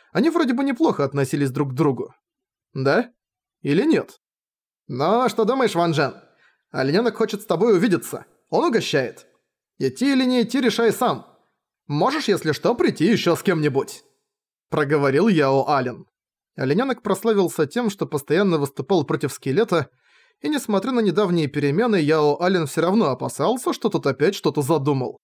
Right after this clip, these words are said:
«Пойду, почему бы и нет? Буду рад с ним увидеться». Ван Джен не испытывал неприязни к оленёнку. Просто этот парень был предан своей работе, и они оказались по разные стороны баррикад. Вот и всё. Он комментатор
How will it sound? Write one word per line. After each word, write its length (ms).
«Пойду, 440
почему 500
бы 180
и 20
нет? 300
Буду 300
рад 200
с 40
ним 160
увидеться». 580
Ван 320
Джен 240
не 120
испытывал 560
неприязни 520
к 100
оленёнку. 600
Просто 280
этот 200
парень 280
был 240
предан 360
своей 260
работе, 580
и 80
они 180
оказались 460
по 140
разные 320
стороны 340
баррикад. 600
Вот 240
и 60
всё. 340
Он 200
комментатор 680